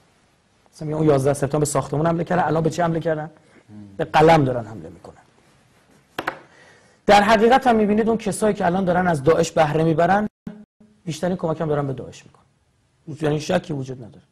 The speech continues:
و اون کسایی که از صح-، جلو صهیونیسم دارن می‌جنگن، داعش هم داره با اونا می‌جنگه. یه بازی آقا، یه بازی.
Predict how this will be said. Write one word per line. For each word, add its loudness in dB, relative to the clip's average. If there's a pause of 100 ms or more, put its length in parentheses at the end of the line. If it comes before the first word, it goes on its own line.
(600)
و 0
اون 4
کسایی 0
که -4 (540)
از 2 (160)
صح-، 0
جلو 0
صهیونیسم 0
دارن 0
می‌جنگن، 2
داعش 0
هم -4
داره 0
با -2
اونا -6
می‌جنگه. -16 (560)
یه -4
بازی 0
آقا، -8
یه -6
بازی. -12